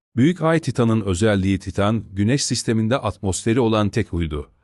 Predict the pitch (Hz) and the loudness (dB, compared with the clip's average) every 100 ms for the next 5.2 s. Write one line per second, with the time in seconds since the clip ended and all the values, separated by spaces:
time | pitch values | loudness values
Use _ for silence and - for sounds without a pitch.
0 | _ _ 123 - 127 117 - 127 123 117 | _ _ -6 -2 -2 -2 0 0 2 2
1 | 113 110 113 104 110 117 107 110 107 139 | 4 2 0 0 0 2 2 2 2 2
2 | 123 127 135 127 117 117 - 131 117 98 | 2 0 2 2 0 -2 -2 -4 -2 -2
3 | 117 127 110 107 110 104 101 120 110 107 | 0 2 4 4 2 0 0 0 0 0
4 | 127 135 113 104 98 92 80 76 76 73 | 0 0 2 2 2 0 0 -2 -4 -10
5 | - | -14